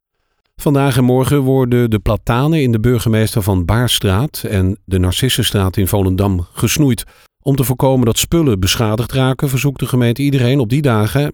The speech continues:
geen eigendommen bij de bomen te plaatsen. De schaatster, waar fotograaf Jason Doorzon en inmiddels zo'n beetje heel groot waterland naar op zoek was, is inmiddels gevonden.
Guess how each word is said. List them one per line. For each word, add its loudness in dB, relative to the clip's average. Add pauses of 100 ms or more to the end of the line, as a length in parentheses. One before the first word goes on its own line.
geen -2
eigendommen 0
bij 0
de 0
bomen 2
te -8
plaatsen. -2 (840)
De 0
schaatster, 0
waar 2
fotograaf 0
Jason 0
Doorzon 0
en 0
inmiddels 0
zo'n -2
beetje 0
heel 0
groot -2
waterland -2
naar -2
op -2
zoek -2
was, 0
is 0
inmiddels 0
gevonden. 0